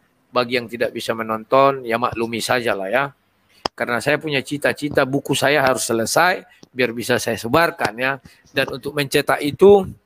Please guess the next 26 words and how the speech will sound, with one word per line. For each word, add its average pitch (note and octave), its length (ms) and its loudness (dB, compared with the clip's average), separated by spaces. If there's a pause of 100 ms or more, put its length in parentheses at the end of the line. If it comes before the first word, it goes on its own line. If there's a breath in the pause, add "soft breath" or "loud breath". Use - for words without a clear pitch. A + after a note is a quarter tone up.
(320)
kalau B2+ 320 2
kita B2+ 600 0 (840)
minimal D3+ 360 2
seribu C#3+ 360 0
eksemplar D#3+ 600 2
ya, C3 120 4
biar B2+ 400 0
lebih B2 240 0
murah, B2+ 400 4
atau C3+ 160 0
lima C#3+ 240 2
ribu. C3+ 560 -2 (400 loud breath)
Karena D3 480 0 (160)
<clears throat> D#3 260 -2
kalau C3+ 180 4
kita B2+ 440 0 (600 loud breath)
ke, C3+ 160 2 (880)
apa - 240 -2
namanya D#3+ 240 -2
itu, D#3 80 0
Andi C#3+ 400 0
offset, D3+ 520 2 (760)
ya B2 160 -2
biasanya C#3+ 320 0
lima D#3 160 4
ribu. C#3 400 0